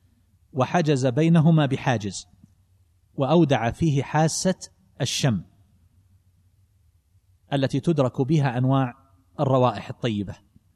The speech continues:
والسيئة والنافعة والضارة، ومن أجل أن يستنشق الإنسان الهواء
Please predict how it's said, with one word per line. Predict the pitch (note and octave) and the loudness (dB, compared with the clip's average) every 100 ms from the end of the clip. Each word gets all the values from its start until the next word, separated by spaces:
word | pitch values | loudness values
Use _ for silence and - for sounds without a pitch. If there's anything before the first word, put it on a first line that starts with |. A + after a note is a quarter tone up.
| _ _ _ _ _ - | _ _ _ _ _ -6
والسيئة | C3+ C3 - D3 B2 A#2 - _ _ _ _ _ _ _ _ | -2 0 2 2 2 -4 -8 _ _ _ _ _ _ _ _
والنافعة | - C3+ C#3+ D3+ B2+ B2 G2+ - _ _ _ _ | -2 2 4 2 0 -4 -8 -16 _ _ _ _
والضارة، | - C#3+ B2 D3+ D3+ C3+ A#2+ - _ _ _ _ _ _ _ _ _ _ _ _ _ _ _ _ _ | -2 -2 0 2 2 0 -4 -8 _ _ _ _ _ _ _ _ _ _ _ _ _ _ _ _ _
ومن | - C#3 | -2 0
أجل | E3 D#3+ | 2 2
أن | C#3+ | 2
يستنشق | C#3+ - F#3 E3 E3 | 0 2 2 2 0
الإنسان | D3 C3 - D#3+ | 0 -2 0 2
الهواء | C#3 C3+ C#3 D#3 - | 2 4 4 2 -4